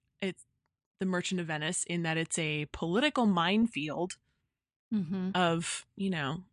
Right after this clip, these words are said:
Speaker 1: he's Barabbas, the Jew of Malta, and he makes sure Marlowe in his,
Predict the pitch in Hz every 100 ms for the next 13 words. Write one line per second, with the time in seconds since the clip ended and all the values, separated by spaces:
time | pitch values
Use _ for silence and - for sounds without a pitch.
0 | _ - - - 170 156 147 156 147 147
1 | 147 175 - - - 156 170 160 147 160
2 | 175 196 202 202 202 190 160 160 156 -
3 | - - 151 175 170 170 170 - - 208
4 | 185 185 180 - - - - - - 214
5 | 240 254 240 226 214 - 190 196 190 175
6 | 175 -